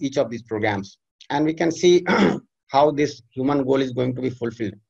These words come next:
For example, when we are going to have education, <clears throat> which is focused on right understanding, then this first goal will fulfill. And then the sanskar that will evolve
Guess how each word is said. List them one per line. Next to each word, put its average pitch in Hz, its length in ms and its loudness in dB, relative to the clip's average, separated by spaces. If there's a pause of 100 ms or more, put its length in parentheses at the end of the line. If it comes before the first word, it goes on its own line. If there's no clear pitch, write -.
(600)
For 147 100 4
example, 151 460 2
when 143 180 4
we 139 140 4
are 135 280 4 (560)
going 147 220 0
to 156 100 2
have 127 240 2
education, 120 720 0
<clears throat> - 540 0
which 123 160 -10
is 127 220 -6
focused 143 380 -2
on 131 80 -4
right 120 220 0
understanding, 123 600 -4 (280)
then 123 280 -2
this 123 160 -10
first 151 240 -2 (100)
goal 123 160 0
will 117 140 -4
fulfill. 110 400 -10 (680)
And 120 220 -2
then 123 160 0
the 127 60 2
sanskar 143 640 0
that 135 160 0
will 131 160 -6 (240)
evolve 117 440 4